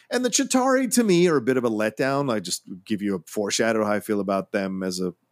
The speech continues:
f-, uh, you know, villainous force at the end. But this guy is great. Uh, the back and forth with him and Hiddleston are so good, and especially in this scene as well. You can sense the menace, and, and then when,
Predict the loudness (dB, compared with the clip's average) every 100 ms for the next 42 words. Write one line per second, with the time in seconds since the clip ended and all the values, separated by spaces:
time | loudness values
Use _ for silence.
0 | -20 -18 -6 -4 -4 -6 -2 -2 0 -4
1 | -2 0 0 -2 -4 -2 -2 -6 -20 -20
2 | _ -6 0 2 4 2 0 -2 -12 -10
3 | -8 -6 -8 -6 -4 -4 -4 -8 -8 _
4 | _ -12 -10 -12 -16 -16 -6 -4 -4 -6
5 | -6 -2 -4 -4 -12 -10 -8 -10 -14 _
6 | _ _ _ _ _ 0 0 -2 -6 -10
7 | -4 0 0 0 0 -2 0 -2 -2 -6
8 | -6 -4 -4 -4 -6 -4 -2 -2 -4 -8
9 | -6 -4 -6 -6 -2 2 2 0 -4 -2
10 | 0 0 0 -2 -6 -4 -2 0 0 -2